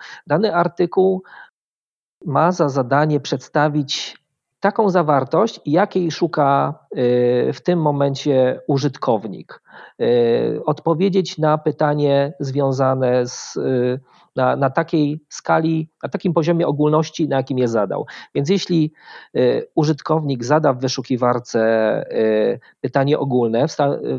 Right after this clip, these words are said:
wpisze ogólną frazę, powinien trafić na stronę, która ogólnie mówi na ten temat, ale która poprowadzi go za rękę za pomocą linków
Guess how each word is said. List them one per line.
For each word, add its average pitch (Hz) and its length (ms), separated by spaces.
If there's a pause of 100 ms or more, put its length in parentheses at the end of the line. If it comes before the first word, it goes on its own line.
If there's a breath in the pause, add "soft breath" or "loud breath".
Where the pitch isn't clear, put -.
wpisze - 340
ogólną 143 460
frazę, 127 400
powinien 160 540
trafić 139 420
na 131 140
stronę, 127 540
która 196 280
ogólnie 156 600
mówi 135 260
na 127 160
ten 123 200
temat, 127 400 (300 loud breath)
ale 170 160
która 180 260
poprowadzi 170 640
go 135 160
za 131 160
rękę 127 360
za 147 140
pomocą 131 440
linków 131 460